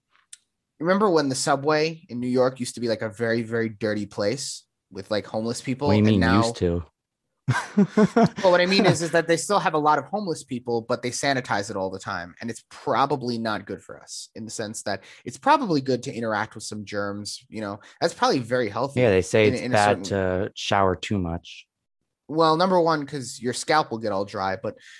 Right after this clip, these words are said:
Speaker 1: uh, more seriously,
Speaker 2: No, 'cause, you
Speaker 1: um,
Speaker 2: know, it, you know, some dirt's good for your immune system. You know, work, it builds up immune
Speaker 1: One hundred percent.
Speaker 2: system.
Speaker 1: One hundred percent. Um, you know, my, you know, my grandmother, uh, you know, God bless her. She's, uh,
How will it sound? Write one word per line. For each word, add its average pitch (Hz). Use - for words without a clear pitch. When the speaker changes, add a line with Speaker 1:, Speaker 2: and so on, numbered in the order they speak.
Speaker 1:
uh, 107
more 127
seriously, 117
Speaker 2:
No, 165
'cause, 98
you 107
Speaker 1:
um, 107
Speaker 2:
know, 98
it, 107
you 120
know, 107
some 147
dirt's 135
good 113
for 120
your 113
immune 139
system. 90
You 90
know, 87
work, 92
it 92
builds 98
up -
immune 170
Speaker 1:
One 110
hundred 151
percent. 139
Speaker 2:
system. 90
Speaker 1:
One 143
hundred 165
percent. 185
Um, 123
you 147
know, 131
my, 135
you 139
know, 135
my 151
grandmother, 127
uh, 90
you 120
know, 107
God 123
bless 123
her. 110
She's, 113
uh, 107